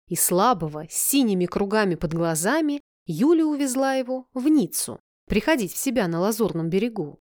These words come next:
Конечно, на курорте Юра не задержался. Вскоре он уже звонил из Германии,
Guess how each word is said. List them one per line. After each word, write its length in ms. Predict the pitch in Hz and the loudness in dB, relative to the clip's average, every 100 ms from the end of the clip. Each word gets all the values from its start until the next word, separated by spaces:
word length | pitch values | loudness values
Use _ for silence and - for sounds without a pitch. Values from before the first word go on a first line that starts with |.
| _ _ _ - | _ _ _ -4
Конечно, 680 | 165 277 392 - 320 311 - | 2 2 2 2 2 0 0
на 120 | 196 | -4
курорте 560 | - 254 370 427 - 359 | 2 4 4 2 2 4
Юра 280 | 277 311 339 | 4 2 4
не 180 | 320 | 4
задержался. 920 | 339 330 381 330 262 160 - - 196 240 _ _ | 2 2 2 2 2 2 -2 -4 -4 -6 _ _
Вскоре 400 | - - 330 339 | -8 0 2 4
он 60 | 294 | 2
уже 200 | 285 269 | 2 0
звонил 460 | 247 285 277 190 156 | 2 2 2 2 0
из 140 | 160 | -2
Германии, 640 | 185 185 294 349 220 139 | 0 2 2 2 2 -2